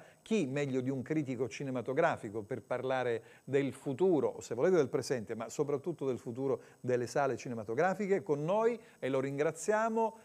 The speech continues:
eccolo qua, lo vediamo in diretta, Gian Lorenzo Franzì, critico cinematografico. Buon pomeriggio e grazie. Se vai sulla tua sinistra poco poco è un po' meglio, così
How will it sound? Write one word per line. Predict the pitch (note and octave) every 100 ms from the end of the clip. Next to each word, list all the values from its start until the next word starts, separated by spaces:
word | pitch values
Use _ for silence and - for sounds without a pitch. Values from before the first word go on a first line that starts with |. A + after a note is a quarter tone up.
| -
eccolo | C#3+ F3 F#3+
qua, | - F#3 F#3 F3+
lo | C3+
vediamo | C3 D3 D#3+ E3 D3+ C#3+
in | D3+ E3
diretta, | E3+ G3 A#3 A3+ -
Gian | C#3+ A3 A#3
Lorenzo | G3 E3+ E3+ - F3 -
Franzì, | - D#3+ C#3+ A2+ F#2+
critico | F3 F#3+ F#3+ E3 F3+ D#3+ -
cinematografico. | - G#3+ G3 F3 D#3+ C#3+ B2 A2+ B2 B2 - - -
Buon | B2 E3+ G#3+ G#3+ -
pomeriggio | G#3 G#3 G#3 A#3 F3+ A3
e | G3+
grazie. | G#3+ A3 F3 -
Se | D#3 F#3
vai | G3+ A3+
sulla | - A3 G3+
tua | F#3+ A3 G#3+
sinistra | - G#3 A3+ G#3+ G3
poco | G3+ G3
poco | A3+ F#3+
è | G3
un | F3
po' | G3+
meglio, | F#3+ F3+ B2+ B2 B2
così | C#3 F#3+